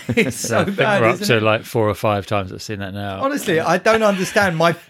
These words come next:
Speaker 1: I was hovering over it again to watch it once more, just to remind myself how bad it was.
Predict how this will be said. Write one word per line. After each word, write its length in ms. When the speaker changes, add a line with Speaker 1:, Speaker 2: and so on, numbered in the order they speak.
Speaker 1:
I 60
was 180
hovering 500
over 380
it 120
again 480
to 140
watch 300
it 120
once 360
more, 300
just 280
to 80
remind 400
myself 460
how 140
bad 360
it 140
was. 260